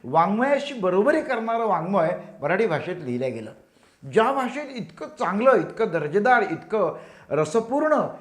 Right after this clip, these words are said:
इतकं गहनीय, इतकं महनीय वाङ्मय लिहिल्या जाते, ती भाषा साधारण आहे किंवा ती अभिजात नाही, असं म्हणवत नव्हतं.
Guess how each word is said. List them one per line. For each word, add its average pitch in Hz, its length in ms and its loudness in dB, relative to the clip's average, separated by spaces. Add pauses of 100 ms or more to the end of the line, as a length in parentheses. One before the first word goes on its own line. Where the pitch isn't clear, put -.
(120)
इतकं 175 500 0
गहनीय, 220 540 0 (420)
इतकं 156 300 -2
महनीय 208 640 2 (420)
वाङ्मय 180 460 2
लिहिल्या 196 320 4
जाते, 151 720 -4
ती 294 60 -8
भाषा 233 640 0 (340)
साधारण 180 460 0
आहे 214 320 4 (920)
किंवा 254 140 4
ती 269 120 -2
अभिजात 233 460 4 (100)
नाही, 196 360 -2 (240)
असं 269 220 -2
म्हणवत 202 480 4
नव्हतं. 120 340 -6